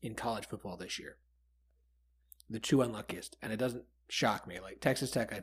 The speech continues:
I keep saying it, and I know it sounds stupid, but they're a bowl team who's not going bowling. Like, that's, that's what they are. And they've had so many close losses. I just, I kinda feel bad for them because they, it feels like a team that should be at least six and six by the end of the season, and they're not,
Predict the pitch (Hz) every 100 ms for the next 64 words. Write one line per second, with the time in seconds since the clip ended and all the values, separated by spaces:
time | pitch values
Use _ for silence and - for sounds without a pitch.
0 | - - 139 139 117 101 101 - - 110
1 | 113 117 110 - 120 101 - 107 - 113
2 | 110 120 127 139 135 113 117 117 113 101
3 | 95 78 - _ 117 - 123 123 - 123
4 | 120 - 135 123 - 95 104 160 - -
5 | - - - - - 123 117 110 107 -
6 | _ - - 127 110 - 131 127 127 120
7 | 110 - 110 - 110 113 - 90 - 120
8 | 107 - - - 139 147 135 104 - 104
9 | 110 - 104 92 90 87 - - - 123
10 | 123 110 110 - _ 135 135 151 170 165
11 | 143 165 165 127 165 156 151 135 131 147
12 | - - 143 - 120 143 156 - 220 214
13 | - 135 113 101 95 95 98 92